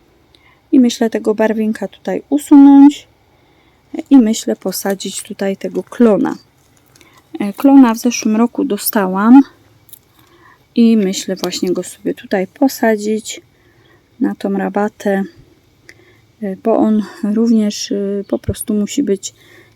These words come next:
jednak zabezpieczony, żeby, żeby go ten mróz, e, nie ściął, więc zależy mi na tym, żeby on, e, jednak przetrwał, <laughs> bo dostałam go, a już kiedyś mi zmarznął klon, więc,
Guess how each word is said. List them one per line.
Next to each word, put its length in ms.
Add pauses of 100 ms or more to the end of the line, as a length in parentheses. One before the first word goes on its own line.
jednak 320
zabezpieczony, 960
żeby, 420 (1080)
żeby 260
go 160
ten 240
mróz, 400 (220)
e, 20
nie 380
ściął, 460
więc 640
zależy 540
mi 120
na 140
tym, 240
żeby 300
on, 220 (1000)
e, 180
jednak 340
przetrwał, 720 (400)
<laughs> 480
bo 100
dostałam 580
go, 100
a 40
już 260
kiedyś 420
mi 120
zmarznął 520
klon, 360
więc, 460